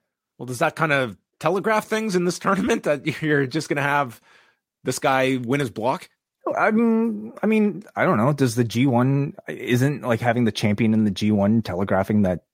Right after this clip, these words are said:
Speaker 2: the champion's not going to win every year? If the wrestling is good and if the storytelling is good, people,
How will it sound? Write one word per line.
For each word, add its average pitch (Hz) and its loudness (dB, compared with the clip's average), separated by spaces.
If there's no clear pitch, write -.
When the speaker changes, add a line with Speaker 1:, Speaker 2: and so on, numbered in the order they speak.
Speaker 2:
the 147 -10
champion's 92 -6
not 92 0
going 92 0
to 92 0
win 85 0
every 110 4
year? 123 2
If 170 -4
the 170 2
wrestling 160 0
is 107 2
good 98 2
and 101 2
if - -6
the 117 0
storytelling 101 0
is 90 -4
good, 101 0
people, 98 -2